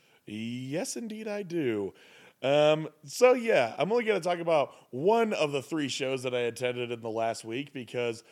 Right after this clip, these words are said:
at time of recording this, well, uh, holidays are kind of impeding on the, uh, the ways that go around here. <laughs> So I figure instead of overloading you with information on three shows, I'm going to split it up over the next two.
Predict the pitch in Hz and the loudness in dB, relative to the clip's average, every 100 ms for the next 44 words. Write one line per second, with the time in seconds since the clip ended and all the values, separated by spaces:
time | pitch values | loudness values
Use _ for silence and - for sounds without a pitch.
0 | _ - 117 127 127 113 110 135 135 117 | _ -8 -6 -4 -4 -6 -8 -6 -6 -6
1 | 139 170 135 139 135 120 113 110 107 170 | -8 -6 -4 -2 -2 -2 -2 -4 -2 -2
2 | 156 151 135 127 147 131 123 110 139 135 | 0 -2 -6 -4 -4 -2 -6 -6 -6 -4
3 | 135 127 120 120 117 113 110 107 95 - | -4 -4 -4 -4 -4 -2 -2 -2 -6 -14
4 | - _ _ _ _ _ - 135 131 127 | -20 _ _ _ _ _ -6 0 2 2
5 | 123 113 117 117 120 120 120 117 127 190 | 0 0 2 2 2 0 -2 0 2 4
6 | 185 - 165 180 170 175 - 143 170 151 | 2 0 4 6 8 6 6 6 6 6
7 | 143 - - - - - - 180 160 190 | 4 -6 -20 -20 -20 -10 4 6 6 2
8 | 175 170 131 160 156 151 180 165 156 151 | 2 0 0 2 4 4 4 4 4 4
9 | 147 131 151 139 143 143 143 139 135 147 | 2 0 0 0 0 -2 -4 -2 -4 -4
10 | 135 120 113 196 226 151 139 131 156 147 | -2 -4 -4 -4 -4 -2 2 2 4 0
11 | 143 147 147 139 - - 240 202 175 143 | 0 0 0 -2 -4 2 2 4 4 4
12 | 143 131 123 123 110 - - 110 | 0 0 -2 -2 -4 -6 -8 -8